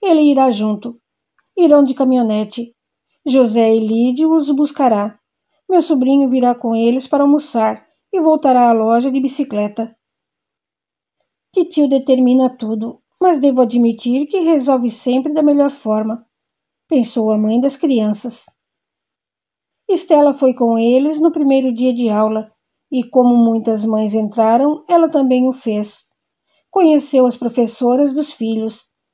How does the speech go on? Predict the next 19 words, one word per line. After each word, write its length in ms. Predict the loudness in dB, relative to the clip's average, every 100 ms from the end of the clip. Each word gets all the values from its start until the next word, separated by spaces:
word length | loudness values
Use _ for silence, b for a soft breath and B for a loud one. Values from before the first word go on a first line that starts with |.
| _ _ _
Quando 220 | -2 0
as 120 | 0
crianças 540 | -2 -2 0 0 -4 -10
foram 320 | -4 -2 -2
para 380 | -2 0 0 0
as 140 | -4
classes, 600 | -6 -4 -2 -2 -6 -8 -16 b b b
despediu-se 800 | 0 0 0 -2 0 0 0 -4
delas 480 | -2 0 2 2 -2
com 260 | -2 -2 0
beijos 480 | 0 0 0 -4 -6 _ _
e 100 | -4
voltou 380 | 0 0 2 0
para 180 | 2 0
o 40 |
sítio 460 | -2 -4 -4 -4 -4
com 180 | -2 -2
José 340 | -2 0 2
Elídio. 640 | 2 2 0 -2 -6 -10